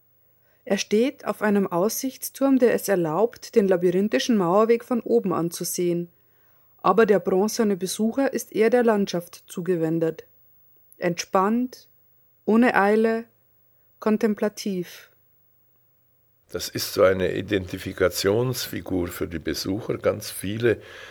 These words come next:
Speaker 2: stellen sich daneben und lassen sich fotografieren. Und dieser normale Besucher, ein junger Mann, der auf das Labyrinth hinunterschaut.
Speaker 1: Er schaut seine inneren Bilder an.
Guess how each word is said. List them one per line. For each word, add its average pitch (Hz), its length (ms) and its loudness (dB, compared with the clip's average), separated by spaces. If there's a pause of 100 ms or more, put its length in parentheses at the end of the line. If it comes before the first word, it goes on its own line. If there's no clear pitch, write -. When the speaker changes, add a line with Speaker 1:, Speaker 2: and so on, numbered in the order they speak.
(100)
Speaker 2:
stellen 98 300 4
sich 92 240 -4
daneben 85 540 0
und 98 120 -8
lassen 85 360 -2
sich - 240 -12
fotografieren. 80 880 -4 (220)
Und 78 200 -10
dieser 78 300 -4 (600)
normale 82 680 4
Besucher, 80 840 -4
ein 78 220 -4
junger 78 320 -4
Mann, 73 460 -4 (760)
der 78 360 2
auf 82 260 0
das - 180 -2
Labyrinth 71 600 -2
hinunterschaut. 64 1040 -8 (320)
Speaker 1:
Er 233 260 8
schaut 220 420 0
seine 214 340 2
inneren 226 440 4
Bilder 175 360 -2
an. 165 340 -6